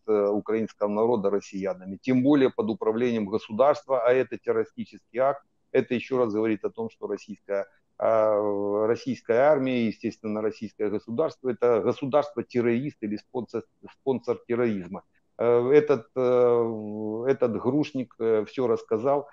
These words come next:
Э, контрики до этого взяли, кстати, две, две торпеды примерно таких же заходили на южноукраинскую атомную, э, э, с целью подрыва, да, то есть проведения теракта, на это, на горячих реакторах. То есть вот они что еще делают. Это хорошо, что,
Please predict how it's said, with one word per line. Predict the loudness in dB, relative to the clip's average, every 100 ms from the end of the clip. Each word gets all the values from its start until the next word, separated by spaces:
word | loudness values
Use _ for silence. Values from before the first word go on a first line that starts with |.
| _ _ 0
Э, | 0
контрики | 4 2 4 -2 -2
до | 0 2
этого | 2 2 2 0
взяли, | 2 2 2
кстати, | -2 -4 -4 -4
две, | -6 -4 -4
две | 0 2 2
торпеды | 0 -2 -2 0 -2
примерно | -2 0 0 0
таких | -4 -6 -8 -6
же | -4
заходили | -4 -6 -4 -2 -2
на | -2 -2
южноукраинскую | -2 -2 -4 0 0 0 -4 _ -2 0 2
атомную, | 2 0 -6 -8 -12 _ _ _ _
э, | -4 0 2 2 2 0 0
э, | 2 4 2
с | 0
целью | 0 2 2
подрыва, | 0 0 0 0 -2
да, | -2 -4
то | -4
есть | -6 -8
проведения | -2 0 0 0 0 -2
теракта, | 0 2 2 0 -4
на | 0 0
это, | 0 -4
на | 0
горячих | 2 0 -2 -8 -2
реакторах. | 0 0 -2 -12 -10
То | -10
есть | -10
вот | -2 0 0 -4
они | -4 -6
что | -8 -8
еще | -6 -6
делают. | -6 -8
Это | -6
хорошо, | -6 -4 -6
что, | -8 -8 -8